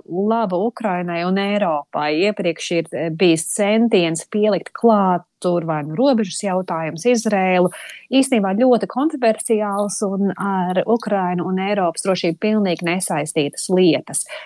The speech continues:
Šajā gadījumā, kas tur varētu būt pielikts klāt, runa ir par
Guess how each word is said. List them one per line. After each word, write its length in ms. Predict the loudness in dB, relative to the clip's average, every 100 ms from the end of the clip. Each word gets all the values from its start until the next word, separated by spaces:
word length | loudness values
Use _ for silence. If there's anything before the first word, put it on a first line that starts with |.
| -8
Šajā 340 | 2 4 4 2
gadījumā, 640 | 2 4 6 4 0 -2
kas 200 | -2 -2
tur 180 | 0 0
varētu 440 | 2 0 0 -2 -2
būt 260 | -2 0
pielikts 440 | 4 4 4 -2 -2
klāt, 380 | 2 2 2 -2 2
runa 300 | 2 2 -2 0
ir 280 | 2 2 -2 _
par 420 | -2 0 0 0